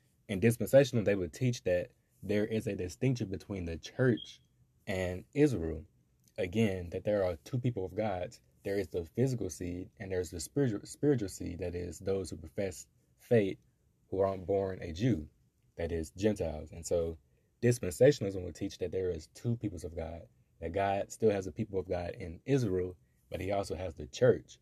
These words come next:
But there comes along people that says, "No, the church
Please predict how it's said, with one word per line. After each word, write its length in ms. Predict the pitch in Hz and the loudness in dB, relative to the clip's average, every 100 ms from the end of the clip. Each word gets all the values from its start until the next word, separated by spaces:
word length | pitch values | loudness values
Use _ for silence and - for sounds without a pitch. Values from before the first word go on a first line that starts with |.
| _ _ _ _ - | _ _ _ _ 4
But 320 | 110 143 110 _ _ _ _ _ _ _ _ _ - - | 10 10 10 _ _ _ _ _ _ _ _ _ -20 -4
there 140 | - 107 | -2 2
comes 200 | 120 107 | 4 6
along 260 | 104 104 | 4 2
people 360 | 92 120 101 101 95 | 0 2 2 0 -4
that 140 | 92 | -8
says, 340 | - 95 92 90 | 0 0 0 0
"No, 420 | 113 120 95 95 _ _ _ _ | 6 6 6 -2 _ _ _ _
the 140 | 90 87 | -4 -4
church 460 | - 117 107 - | 0 2 2 0